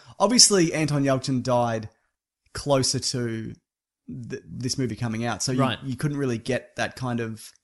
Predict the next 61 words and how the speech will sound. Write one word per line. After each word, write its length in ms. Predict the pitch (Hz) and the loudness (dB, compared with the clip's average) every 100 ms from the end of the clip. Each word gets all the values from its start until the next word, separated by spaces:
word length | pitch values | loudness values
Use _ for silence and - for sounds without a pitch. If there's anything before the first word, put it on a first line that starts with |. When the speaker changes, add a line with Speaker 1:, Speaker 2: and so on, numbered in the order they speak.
| 139 | -6
Speaker 1:
emotional 420 | 135 135 - 127 | -2 -2 -2 -2
impact. 420 | 143 165 190 170 | -2 -4 -6 -4
Speaker 2:
Yeah, 160 | 156 139 | 0 2
and 160 | 127 | 2
you 60 | 143 | 0
couldn't 160 | 196 151 | -2 -2
have 80 | 131 | -2
done, 180 | 127 | -2
you 80 | 139 | -2
couldn't 160 | 165 156 | -4 -4
have 80 | 135 | -2
done 120 | 120 | 0
a 60 | |
rewrite. 460 | 113 120 120 117 107 | 0 0 0 -2 -4
That 80 | 123 | -4
would 100 | 120 | -2
have 40 | |
been, 60 | 202 | 2
Speaker 1:
No. 100 | 151 113 - | 2 0 -10
Speaker 2:
yeah. 140 | 127 107 - | -12 -12 -10
Mm. 40 | - | 2
Speaker 1:
Which 160 | 220 | 4
is, 160 | 220 190 196 | 4 2 0
uh, 80 | 185 | -2
which 220 | 196 190 | -2 2
they 140 | 214 | 2
probably 280 | 208 226 180 | 2 2 0
shouldn't 360 | - 156 143 123 - | 0 0 0 -2 -6
have, 140 | 139 | -6
have, 60 | 135 | -4
have, 200 | 135 - | -6 -4
have 100 | 127 | -6
attempted 320 | 120 135 117 | -2 -2 -2
to 80 | 117 | -4
do 180 | 117 113 | -4 -2
anyway. 300 | 127 131 113 | -2 0 0
But 100 | 117 | 0
I 60 | 123 | -2
think 320 | - 165 - | 0 -2 -2
in 140 | 151 | 0
the 60 | 131 | 2
next 340 | 120 131 - | 2 0 -4
movie, 520 | 131 113 107 101 123 _ | -4 -4 -4 -8 -10 _
Speaker 2:
Uh-huh. 200 | 131 123 | -8 -6
Speaker 1:
which 140 | 110 131 | -4 -4
is 80 | 117 | -2
gonna 200 | 127 120 | -2 0
have 220 | 120 110 | -2 -2
Chris 260 | - 139 | -2 0
Hemsworth, 640 | 147 135 120 117 110 131 - - _ _ _ _ _ | 0 0 -2 -2 -2 -4 -8 -12 _ _ _ _ _
Speaker 2:
Yes. 480 | 127 117 147 - - | -4 2 8 10 8
Speaker 1:
they're 140 | 139 | 4
gonna 160 | 139 139 | 2 2
team 320 | - 190 185 | 6 8 8
up. 260 | 165 190 - - | 6 4 -2 -6
Speaker 2:
Uh-huh. 220 | 139 143 131 - | -2 -2 -4 -2
Speaker 1:
Uh, 160 | 135 | 0
Kirk 280 | 123 156 139 | 2 0 0
and 100 | 139 | 0
his 140 | 131 127 | 0 0
dad. 360 | 127 131 147 | 0 0 -2